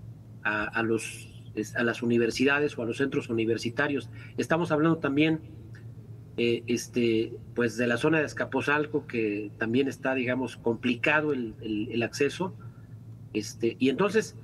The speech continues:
eh, esta es una ayuda, digamos, sin duda fundamental, pero yo creo que aquí hay como varias cosas que se tienen que, este, revisar, este, pues, como consejo para quienes lo van a aplicar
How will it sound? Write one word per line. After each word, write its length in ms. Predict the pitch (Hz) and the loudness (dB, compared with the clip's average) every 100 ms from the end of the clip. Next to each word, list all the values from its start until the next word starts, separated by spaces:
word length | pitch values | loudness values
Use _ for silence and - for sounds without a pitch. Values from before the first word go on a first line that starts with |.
| - - - - - - - | -16 -16 -18 -18 -16 -16 -4
eh, 260 | 127 131 - - - | 0 0 -4 -10 -2
esta 240 | - 180 220 | 0 4 2
es 80 | - | 4
una 140 | 208 | 4
ayuda, 320 | 175 202 196 | 4 4 4
digamos, 360 | 156 170 180 170 | 4 4 2 2
sin 180 | 147 139 | 2 4
duda 340 | 165 170 151 | 4 4 2
fundamental, 840 | 123 127 127 127 123 - 151 170 - - - - - - | 2 2 4 2 0 2 2 0 -6 -16 -20 -20 -6 4
pero 560 | 208 214 214 208 151 - | 6 6 4 2 -2 -2
yo 220 | 139 170 | 2 4
creo 180 | 175 175 | 4 2
que 120 | 170 | 2
aquí 180 | 156 165 | 2 4
hay 160 | 160 160 | 2 2
como 400 | 160 143 127 120 | 0 2 0 2
varias 340 | 147 151 147 | 4 4 2
cosas 400 | - 143 147 120 | 0 0 0 -4
que 340 | - 113 107 | -4 -2 -2
se 140 | 101 113 | -2 -4
tienen 400 | 113 135 139 120 | 0 2 2 0
que, 220 | 127 127 | -2 -2
este, 280 | 120 - 110 | -4 -8 -4
revisar, 800 | 113 113 113 156 156 - - - - - - - - - - - - - | 0 0 2 2 2 0 -12 -14 -14 -14 -16 -18 -16 -16 -16 -16 -14 -10
este, 480 | 107 - 107 104 | -10 -4 -2 -2
pues, 220 | 104 110 - | -2 -4 -4
como 280 | 113 107 | -4 -2
consejo 720 | 110 110 - 139 - 120 107 - - - - - - - - | 0 0 0 0 -2 -4 -4 -8 -12 -14 -14 -16 -16 -16 -4
para 180 | 113 107 | -2 -2
quienes 320 | - 113 110 | 0 0 2
lo 80 | 113 | 2
van 160 | 131 | 2
a 40 | 143 | 2
aplicar 480 | 127 120 - 139 | -2 -2 0 -2